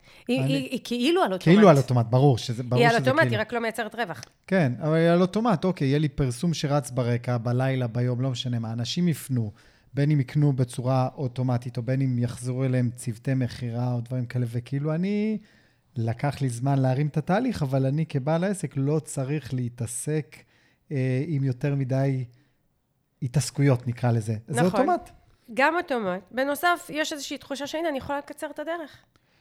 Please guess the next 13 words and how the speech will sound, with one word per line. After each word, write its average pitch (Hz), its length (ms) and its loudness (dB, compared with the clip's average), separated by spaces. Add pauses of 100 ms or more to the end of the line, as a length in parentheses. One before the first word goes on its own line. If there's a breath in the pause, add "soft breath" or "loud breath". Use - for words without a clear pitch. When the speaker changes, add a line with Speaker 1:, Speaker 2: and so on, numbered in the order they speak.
(480)
Speaker 2:
גם - 60 0
Speaker 1:
כי - 40 2
Speaker 2:
ב- - 60 -2
Speaker 1:
באים 302 360 2
ואומרים, 277 340 0
אני 285 240 -4
באה 262 240 -2
ואומרת 254 460 -4 (320)
שלהגיע 240 760 0
לתוצאות 240 600 -4
מאוד 240 220 -2
גדולות, 233 680 0 (500 loud breath)
וליציבות, 254 760 0